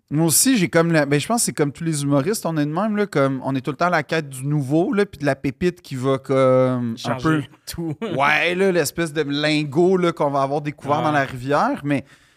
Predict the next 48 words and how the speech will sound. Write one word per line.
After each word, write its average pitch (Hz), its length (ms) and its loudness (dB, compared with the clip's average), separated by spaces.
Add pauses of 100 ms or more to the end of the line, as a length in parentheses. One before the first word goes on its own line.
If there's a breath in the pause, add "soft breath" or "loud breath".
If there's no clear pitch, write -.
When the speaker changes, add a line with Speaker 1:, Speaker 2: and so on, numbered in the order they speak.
(140 soft breath)
Speaker 1:
fait 156 180 0
que, - 80 -18 (300 soft breath)
mais, 151 160 2
puis - 160 -8
c'est - 120 0
un 147 80 2
gros 151 240 0
complexe, 170 600 0
là, 233 80 0
pour 160 200 -4
moi, 185 100 0
l'écriture, 214 540 -2
parce 139 180 -4
que 135 100 -4
je 123 60 -6
suis - 80 -12
comme, « 135 220 -4
Ah, - 40 -14
fuck, 151 220 -2
j'écris 127 320 -6
pas 143 140 2
assez », 185 320 -2
mais 143 120 -2
en 131 80 -2
même 135 220 -2
temps, 180 440 0
euh, 120 600 -4 (100)
tu, - 280 -12
tu, - 80 -14
tu - 140 -14
finis 160 320 -4
par, 143 220 0 (160)
tu - 140 -2
sais, 160 60 -2
tu, - 120 -20 (300)
quand, 165 180 -2
quand 185 100 0
t'es 226 120 -2
lucide 180 500 -4
deux 170 160 -2
secondes, 175 340 -2
c'est, « 127 140 -6 (380 soft breath)
Ouais, 185 180 -4
ok, 123 60 -6 (140)
j'ai 123 100 -4
peut-être - 240 -8
pas 175 80 2
écrit 190 440 -2